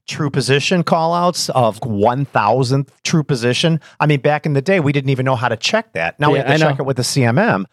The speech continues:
Speaker 2: Yeah.
Speaker 1: But we give them all that
Speaker 2: I remember one of my
Speaker 1: intellectual
Speaker 2: guys, this was a while ago,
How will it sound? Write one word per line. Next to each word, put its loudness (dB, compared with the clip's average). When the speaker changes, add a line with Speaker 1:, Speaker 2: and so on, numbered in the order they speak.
Speaker 2:
Yeah. 2
Speaker 1:
But 0
we 0
give 0
them 2
all -2
that 0
Speaker 2:
I 4
remember 2
one 2
of 0
my 2
Speaker 1:
intellectual 0
Speaker 2:
guys, 0
this -6
was -4
a -2
while 0
ago, -2